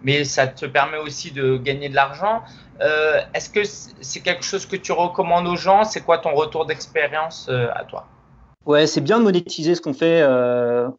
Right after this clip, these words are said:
Speaker 2: en ligne parce que, euh, ça donne de, comment,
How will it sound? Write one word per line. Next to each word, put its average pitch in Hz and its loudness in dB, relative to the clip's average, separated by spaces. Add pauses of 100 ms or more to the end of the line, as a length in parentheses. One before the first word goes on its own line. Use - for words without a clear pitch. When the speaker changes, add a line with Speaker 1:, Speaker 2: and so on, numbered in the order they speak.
(160)
Speaker 2:
en 139 -2
ligne 160 2
parce 135 -4
que, 160 -4
euh, 127 4
ça 127 -10
donne 143 -4
de, 120 -4
comment, 120 -14